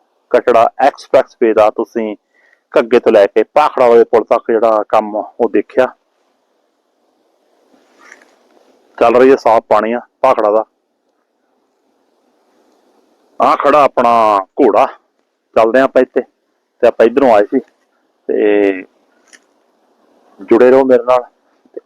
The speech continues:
ਇੰਨਾ ਕੰਮ ਤੁਹਾਨੂੰ ਦਿਖਾ ਦਿੱਤਾ ਜਿਹੜਾ ਹੋਇਆ। ਤੇ ਇੱਧਰ ਆਉਣ ਦੀ ਕੋਸ਼ਿਸ਼ ਨਾ ਕਰਿਓ ਕਿਉਂਕਿ ਸਾਹਮਣੇ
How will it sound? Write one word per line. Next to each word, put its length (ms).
ਇੰਨਾ 240
ਕੰਮ 220
ਤੁਹਾਨੂੰ 300
ਦਿਖਾ 240
ਦਿੱਤਾ 200
ਜਿਹੜਾ 220
ਹੋਇਆ। 220
ਤੇ 40
ਇੱਧਰ 220
ਆਉਣ 240
ਦੀ 100
ਕੋਸ਼ਿਸ਼ 360
ਨਾ 120
ਕਰਿਓ 180
ਕਿਉਂਕਿ 380
ਸਾਹਮਣੇ 460